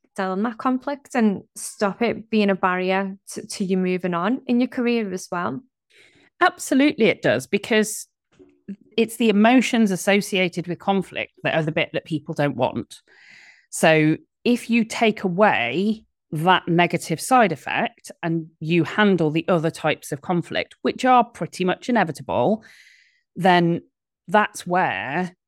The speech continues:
Speaker 2: that doesn't become the same kind of issue. It doesn't become the energy drain. Those negative emotions are such an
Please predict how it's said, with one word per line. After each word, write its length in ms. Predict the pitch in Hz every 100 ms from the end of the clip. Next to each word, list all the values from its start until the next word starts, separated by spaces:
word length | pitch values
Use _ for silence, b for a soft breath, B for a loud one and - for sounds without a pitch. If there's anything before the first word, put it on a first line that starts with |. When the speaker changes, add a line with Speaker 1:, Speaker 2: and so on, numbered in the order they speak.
| _ _ -
Speaker 2:
that 300 | 165 - -
doesn't 320 | 170 175 -
become 720 | 170 - 202 127 127 175 165 _ _ -
the 80 | 165
same 300 | - 156 151
kind 200 | 151 147
of 80 | 143
issue. 220 | - 120
It 80 | -
doesn't 240 | 202 214
become 260 | 202 175 175
the 100 | -
energy 340 | 160 160 139
drain. 400 | 135 95 90 98 - B B -
Those 140 | 185
negative 360 | 196 208 214 226
emotions 460 | 196 180 175 170
are 40 | 156
such 440 | - 190 - -
an 100 | 190